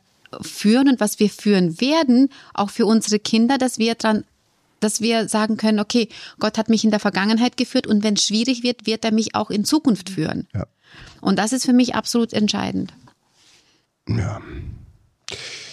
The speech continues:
Speaker 2: Ich denke, dass die Bibel zu lesen und diese Dinge zu entdecken und, äh, wie eins ans andere erinnert und eins das andere erklärt, dass das etwas sehr Abenteuerliches ist.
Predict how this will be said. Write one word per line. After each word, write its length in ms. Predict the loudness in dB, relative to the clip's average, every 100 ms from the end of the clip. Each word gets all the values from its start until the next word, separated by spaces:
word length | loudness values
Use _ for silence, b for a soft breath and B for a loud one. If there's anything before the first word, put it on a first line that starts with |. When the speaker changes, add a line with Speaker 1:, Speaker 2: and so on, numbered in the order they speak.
| B B B B 0
Speaker 2:
Ich 300 | 0 0 0
denke, 540 | 2 2 0 0 -2
dass 480 | 2 0 2 -2 -6 -10 _ _ _ -20 -20 -20 -2
die 80 | 0
Bibel 320 | 4 4 4
zu 160 | 4 2
lesen 840 | 4 4 4 2 2 4 2 2
und 280 | 0 0 2
diese 240 | 2 2
Dinge 360 | 2 2 4 2
zu 140 | 2
entdecken 1300 | 0 0 2 0 0 -2 0 0 0 -2 -4 -8 -16 -8
und, 500 | 0 2 0 -4 -4
äh, 40 |
wie 500 | -2 -2 0 2 2
eins 640 | 2 2 4 4 4 2 2
ans 220 | 2 2
andere 420 | 2 2 4 4
erinnert 720 | 4 4 4 4 2 0 -2
und 260 | 0 2 2
eins 380 | 2 2 2 2
das 160 | 2
andere 320 | 2 2 2 2
erklärt, 480 | 2 2 2 2
dass 80 | 0
das 140 | 0 2
etwas 320 | 2 2 2
sehr 160 | 0 2
Abenteuerliches 840 | 2 2 0 0 -2 -6 -8 -8
ist. 200 | -10 -12